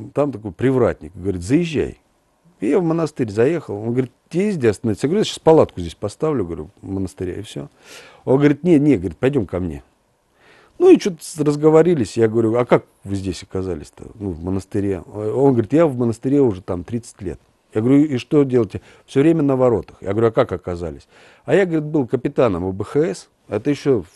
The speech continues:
в те времена, это золотое дно.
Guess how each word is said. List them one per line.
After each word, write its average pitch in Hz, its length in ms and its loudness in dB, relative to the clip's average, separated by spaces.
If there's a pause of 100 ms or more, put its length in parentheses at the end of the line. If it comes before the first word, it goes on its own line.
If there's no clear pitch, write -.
(120)
в - 60 -20
те 123 160 0
времена, 107 480 -2 (200)
это 131 460 2
золотое 143 760 0 (100)
дно. 120 600 -4